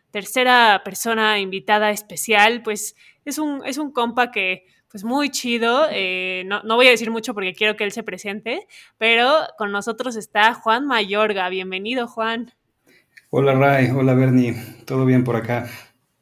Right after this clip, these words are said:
Speaker 1: Qué bueno. Oye, pues, cuéntale un poco a los planetarios podescuchas aquí,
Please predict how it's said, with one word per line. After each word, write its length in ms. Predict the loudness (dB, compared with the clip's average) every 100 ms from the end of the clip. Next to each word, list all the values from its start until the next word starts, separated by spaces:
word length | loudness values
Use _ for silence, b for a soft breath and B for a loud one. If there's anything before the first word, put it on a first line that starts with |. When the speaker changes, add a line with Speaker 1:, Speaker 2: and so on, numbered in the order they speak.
| _ _ _ _ _
Speaker 1:
Qué 100 | -10
bueno. 380 | -6 -4 -2 -2
Oye, 240 | 0 -4
pues, 240 | -4 -6 -6 B B
cuéntale 360 | -8 -2 0 0
un 80 | -2
poco 360 | -4 -2 2
a 220 | 2 2
los 220 | -2 -4 -8
planetarios 720 | -6 -6 -4 -2 -2 -4 -8
podescuchas 720 | -10 -10 -8 -12 -14 -10 -10
aquí, 400 | -10 -10 -10 -10